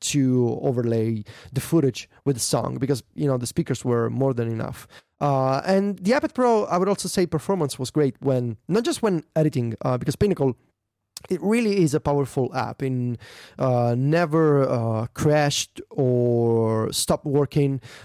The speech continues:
Uh, when we exported from Pinnacle to the local Photos app in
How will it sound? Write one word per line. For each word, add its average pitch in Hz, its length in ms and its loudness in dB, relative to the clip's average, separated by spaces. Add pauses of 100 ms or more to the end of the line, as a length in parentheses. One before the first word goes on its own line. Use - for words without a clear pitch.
Uh, 123 460 0
when 165 480 2
we 160 200 2
exported 190 460 0
from 139 280 0
Pinnacle 156 360 2
to 135 560 2
the 120 140 0
local 127 600 0
Photos 180 480 0
app 117 220 0
in 110 300 -4